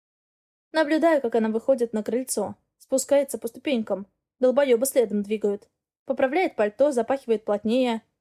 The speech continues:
Дальше идёт и вдруг спотыкается. Слегка ногу подворачивает. Подаюсь вперёд, на автомате. Блядский рефлекс. Кулаки сжимаю,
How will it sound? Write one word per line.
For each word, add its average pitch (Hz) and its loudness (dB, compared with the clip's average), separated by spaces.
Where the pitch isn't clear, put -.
Дальше 247 0
идёт 233 0
и - 0
вдруг 262 -4
спотыкается. 226 -2
Слегка 277 -2
ногу 262 -2
подворачивает. 214 -4
Подаюсь 208 -2
вперёд, 247 -2
на 226 -4
автомате. 247 -2
Блядский 208 -2
рефлекс. - -4
Кулаки 311 0
сжимаю, 208 -2